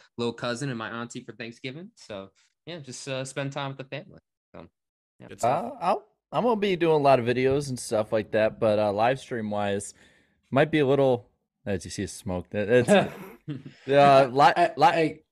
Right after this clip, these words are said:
Speaker 4: I, as I was telling Jarrett, I'm a Tennessee fan. We're supposed to smoke a cigar after we beat Alabama. I don't smoke cigars,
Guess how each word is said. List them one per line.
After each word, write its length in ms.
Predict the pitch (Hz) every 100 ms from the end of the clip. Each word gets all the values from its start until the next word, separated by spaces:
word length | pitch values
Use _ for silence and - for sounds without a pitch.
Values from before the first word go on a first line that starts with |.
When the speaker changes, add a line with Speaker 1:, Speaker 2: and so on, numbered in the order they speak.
| _ _ _ - _ _ _ -
Speaker 4:
I, 80 | 156
as 160 | 147 156
I 100 | 165
was 120 | 185
telling 320 | 185 170 151 131
Jarrett, 460 | 131 131 135 131 _ _ -
I'm 140 | 143 170
a 60 |
Tennessee 480 | 170 170 151 147 131
fan. 360 | - 117 107 107
We're 120 | 143
supposed 260 | 151 185 180
to 60 |
smoke 280 | 160 160 151
a 20 |
cigar 480 | 147 147 135 131 127
after 200 | 127 131
we 80 | 123
beat 180 | 117 120
Alabama. 560 | 123 117 117 110 107 -
I 120 | 135
don't 200 | 190 156
smoke 360 | - 143 139 -
cigars, 520 | 151 151 160 165